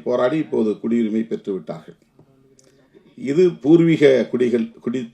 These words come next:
தமிழர்கள் அல்ல. வடக்கு கிழக்கு மாகாணங்களில், இப்ப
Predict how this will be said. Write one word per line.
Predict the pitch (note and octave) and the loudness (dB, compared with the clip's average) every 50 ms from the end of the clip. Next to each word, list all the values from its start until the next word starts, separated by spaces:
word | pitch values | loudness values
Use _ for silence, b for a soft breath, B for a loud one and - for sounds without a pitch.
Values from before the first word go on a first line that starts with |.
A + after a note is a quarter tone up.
| _ _ - | _ _ -4
தமிழர்கள் | A2 A2 A#2 A2+ G2+ G2 F#2 F2+ E2+ | -2 0 2 2 0 0 -4 -6 -6
அல்ல. | E2+ E2+ E2 - - - - _ _ _ _ _ _ _ _ _ _ _ _ _ _ - G#2 | -8 -10 -12 -12 -16 -20 -20 _ _ _ _ _ _ _ _ _ _ _ _ _ _ -10 -6
வடக்கு | G#2 A2+ B2 E3+ F3 - - F#3 | -4 0 0 0 0 0 -2 -2
கிழக்கு | E3 - F3+ E3+ D#3+ D#3 - D#3+ D3 | -2 0 0 0 0 0 -2 -4 -4
மாகாணங்களில், | C#3+ C3+ C3 B2+ C3+ C3+ C3+ C3 B2 A2+ A2+ G2 E2 - - _ _ _ _ _ _ | -4 -4 -4 -4 -4 -4 -4 -4 -2 -2 -4 -4 -6 -10 -18 _ _ _ _ _ _
இப்ப | _ _ - - | _ _ -16 -14